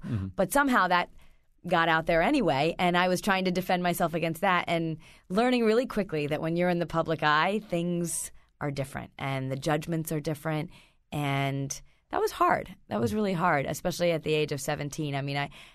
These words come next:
Speaker 2: in some respects, that certainly would have been easier for us to just, uh, live a life with nobody watching. We had our own complexities, just getting to know my brothers and my step family and all of that without the cameras watching every move.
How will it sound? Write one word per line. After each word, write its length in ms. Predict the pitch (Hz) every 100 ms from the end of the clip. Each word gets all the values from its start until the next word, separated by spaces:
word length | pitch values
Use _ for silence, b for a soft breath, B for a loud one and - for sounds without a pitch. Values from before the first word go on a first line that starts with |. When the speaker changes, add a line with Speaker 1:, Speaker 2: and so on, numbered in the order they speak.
| B
Speaker 2:
in 160 | 175 156
some 220 | 185 170
respects, 340 | 165 - 156
that 140 | 156 -
certainly 240 | 185 180
would 100 | 165
have 80 | 151
been 100 | 147
easier 420 | 151 143 131 127
for 180 | - 139
us 140 | 135 -
to 120 | 131
just, 320 | 139 131 - b b b b b _ _ -
uh, 480 | - - - - 50 50
live 400 | 52 156 156 151
a 40 |
life 300 | 147 143 139
with 140 | 139
nobody 320 | 147 143 147 143
watching. 600 | 135 123 - 117 113 -
We 80 | 151
had 140 | 160
our 100 | 156
own 220 | 175 180
complexities, 520 | 180 147 139 - 139 -
just 200 | 160 -
getting 200 | 151 147
to 60 |
know 120 | 143 139
my 140 | 131
brothers 460 | 139 160 160 147 139
and 80 |
my 140 | 135 131
step 400 | - - 175 - -
family 420 | 156 139 139 135
and 140 | 135 - B B
all 200 | 190 185
of 60 | 165
that 220 | 175 135
without 260 | 147 180 -
the 80 |
cameras 460 | 143 - 269 185 143
watching 340 | 131 - 143
every 160 | 123 123
move. 320 | 127 - -